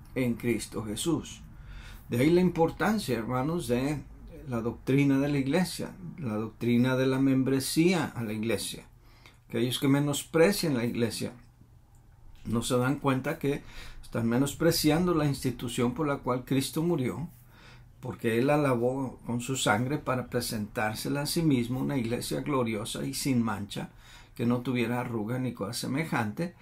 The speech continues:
y que además un día se desposará con ella. Aquellos que menosprecian la iglesia, que menosprecian la membresía, que rechazan el bautismo, porque a fin de cuentas el bautismo no es parte de la salvación,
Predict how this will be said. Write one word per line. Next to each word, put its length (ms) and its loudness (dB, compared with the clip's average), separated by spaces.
y 120 4
que 140 6
además 680 4
un 240 4
día 320 2
se 160 -2
desposará 800 -4
con 180 -2
ella. 300 0
Aquellos 440 0
que 100 0
menosprecian 760 4
la 80 4
iglesia, 500 -2
que 140 -2
menosprecian 1080 2
la 120 0
membresía, 1000 0
que 420 -2
rechazan 720 2
el 140 0
bautismo, 680 -2
porque 260 -6
a 40 -6
fin 220 0
de 140 2
cuentas 440 0
el 60 -2
bautismo 480 0
no 100 2
es 80 -2
parte 320 -4
de 60 -2
la 80 -4
salvación, 720 -2